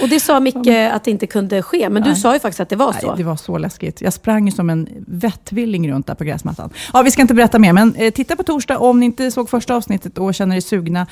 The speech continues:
Speaker 2: Det är mycket, eh, mycket natur och det är, eh, mycket mat och, eh, mycket oss.
Speaker 1: Det, ja, men det är mycket oss. Det var många som, som skrev det att shit, man får verkligen den här känslan som ni förmedlar i podden också. Att de,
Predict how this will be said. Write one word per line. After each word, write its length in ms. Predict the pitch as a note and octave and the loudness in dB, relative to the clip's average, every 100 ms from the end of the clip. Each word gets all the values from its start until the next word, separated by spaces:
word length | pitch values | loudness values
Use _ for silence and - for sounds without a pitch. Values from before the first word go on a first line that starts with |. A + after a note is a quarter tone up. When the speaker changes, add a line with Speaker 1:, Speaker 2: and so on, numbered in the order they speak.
| - - | -12 -14
Speaker 2:
Det 120 | - | -2
är 40 | B3+ | 2
mycket, 400 | D#4 - C#4+ - | 2 0 -2 0
eh, 140 | C4 | 2
mycket 300 | B3+ C4 C4 | 2 2 2
natur 540 | B3 B3+ A3 G#3+ C4 C#4+ | 0 2 2 2 -2 -4
och 200 | G#3+ - | -6 -6
det 220 | - F#3+ - | -4 -4 -4
är, 320 | F3+ D#3+ D#3+ | -4 -4 -2
eh, 440 | D#3+ D#3 D#3+ - - | -4 -6 -6 -8 -6
mycket 240 | D#3+ D#3 | -4 -2
mat 480 | C#3+ B2 C#3+ - - | -2 -2 -6 -14 -12
och, 320 | D#3+ - - | -12 -12 -12
eh, 300 | D3+ D2 - | -10 -10 -8
mycket 580 | - D#3+ - D3+ A#2 - - | -4 -6 -6 -10 -10 -10 -10
oss. 440 | - A#3+ - - - | -4 -2 -2 -2 -2
Speaker 1:
Det, 120 | B3+ | 4
ja, 140 | E4+ E4+ | 4 6
men 120 | G4 | 4
det 60 | G4+ | 4
är 60 | |
mycket 160 | F#4+ - | 2 2
oss. 120 | E4+ | 0
Det 80 | D4+ | 2
var 60 | |
många 240 | E4+ E4+ F#4 | 2 4 2
som, 200 | F4+ D4+ | 2 2
som 200 | - C#4+ | 2 0
skrev 340 | C#4 D#4+ F4 D4 | 0 0 0 2
det 140 | A#3 | 2
att 260 | A3 A3 - | 0 -4 -10
shit, 440 | - F4 - - | -4 -2 -2 -4
man 140 | B3 A#3 | -2 0
får 140 | B3+ | 0
verkligen 300 | A#3 A3+ A#3 | 0 -2 -4
den 80 | G#3 | -4
här 60 | |
känslan 440 | G3+ A#3 F#3+ - A3 | -2 -2 -2 -4 -6
som 120 | A3 | -4
ni 80 | G3+ | -6
förmedlar 340 | G#3 G3+ G3+ | -6 -6 -4
i 40 | G3 | -2
podden 340 | D4 B3 G3+ | 0 2 0
också. 200 | - - | -2 -10
Att 100 | F#3 | -8
de, 240 | F#3+ G3 | -6 -6